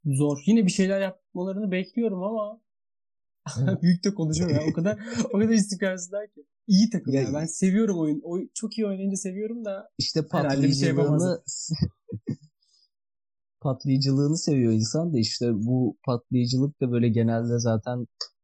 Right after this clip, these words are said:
Speaker 2: e, e, şeye vurulamıyor ya. Düzene vurulamıyor.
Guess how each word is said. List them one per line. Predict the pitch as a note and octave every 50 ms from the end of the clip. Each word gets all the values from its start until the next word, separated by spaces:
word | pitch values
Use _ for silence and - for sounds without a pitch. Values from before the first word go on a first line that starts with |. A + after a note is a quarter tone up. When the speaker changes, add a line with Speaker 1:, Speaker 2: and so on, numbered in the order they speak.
| _ _ _ _ _
Speaker 2:
e, | - -
e, | - - F2+ G2+ G2+ G2+ G2 F#2+ - - - _ _ _ _ _
şeye | _ - - - - A#2 A2 A2 A2+ A2+
vurulamıyor | A2 A2 G#2+ A2 A2 A2 A#2 A2+ A2 G#2+ G#2 G2+ G2 F#2
ya. | F#2+ F#2+ F#2+ - _ _ _ _ _ -
Düzene | A2 G#2+ A2 G#2+ G#2+ A2 G#2+
vurulamıyor. | - - G#2+ G#2 G2+ G#2 G#2+ G#2+ G#2+ G2+ G2+ F#2+ F#2